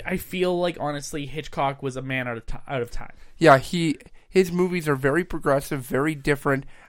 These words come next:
Speaker 2: and he always pushes the envelope with everything he does.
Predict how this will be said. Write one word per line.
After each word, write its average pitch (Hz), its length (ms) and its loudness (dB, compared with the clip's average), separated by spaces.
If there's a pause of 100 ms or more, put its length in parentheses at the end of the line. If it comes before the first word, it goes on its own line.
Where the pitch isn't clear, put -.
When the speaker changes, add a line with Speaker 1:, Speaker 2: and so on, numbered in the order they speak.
Speaker 2:
and 143 200 4 (260)
he 175 280 -4
always 170 360 6
pushes 156 440 0
the 143 140 -4
envelope 131 340 -4
with 127 240 -6
everything 143 420 0
he 131 60 -4
does. 123 440 -6